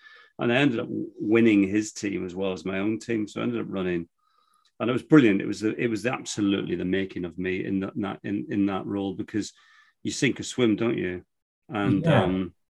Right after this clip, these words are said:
Speaker 1: yeah, it was, it was really, but yeah, talking about the welfare and the H R stuff, I mean, it's all, oh, some of the grief, some of the grief that you end up having to deal with, you know,
Speaker 2: Mm.
Speaker 1: people's personal lives and, um,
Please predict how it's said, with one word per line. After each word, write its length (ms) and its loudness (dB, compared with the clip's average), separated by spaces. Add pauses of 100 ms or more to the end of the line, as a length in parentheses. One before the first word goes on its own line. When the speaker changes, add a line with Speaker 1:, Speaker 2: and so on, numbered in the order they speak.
(240)
Speaker 1:
yeah, 320 2
it 60 -2
was, 360 -6
it 80 -4
was 180 -6
really, 360 2 (180)
but 140 0
yeah, 140 4
talking 280 -6
about 120 -4
the 80 -8
welfare 640 -2
and 140 -4
the 140 -4
H 240 -10
R 160 -8
stuff, 340 -12
I 40 -10
mean, 200 -8
it's 220 -10
all, 360 -4 (760)
oh, 280 -4
some 240 -4
of 60 -2
the 80 -4
grief, 640 -2
some 240 -4
of 60 -4
the 60 -6
grief 440 0
that 100 -6
you 120 -2
end 100 -2
up 140 -8
having 220 -4
to 100 -12
deal 260 -2
with, 300 -6
you 120 4
know, 140 6
Speaker 2:
Mm. 80 -10
Speaker 1:
people's 420 -2
personal 480 -6
lives 440 -6
and, 180 -4 (800)
um, 520 -4